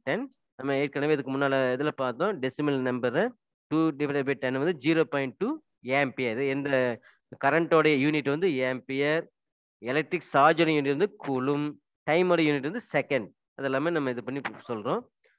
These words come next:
So, அதனுடைய definition கீழே கொடுத்துருக்கேன் பாருங்க. If one coulomb of charge is flowing through a conductor in one second, then the amount, amount of current flowing is said to be one ampere.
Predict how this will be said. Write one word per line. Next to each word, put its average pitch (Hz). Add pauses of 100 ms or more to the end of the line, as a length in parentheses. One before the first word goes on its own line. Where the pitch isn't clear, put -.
(120)
So, -
அதனுடைய 139
definition 131
கீழே 143
கொடுத்துருக்கேன் 131
பாருங்க. 127 (2250)
If 208 (160)
one 165 (140)
coulomb 196
of 185
charge 156
is 160
flowing 180
through 170
a 175
conductor 143
in 147
one 139
second, 120 (440)
then 143 (120)
the 165 (100)
amount, 147 (1700)
amount 175
of 175
current 160
flowing 165
is 151
said 139
to 139
be 196
one 120
ampere. 107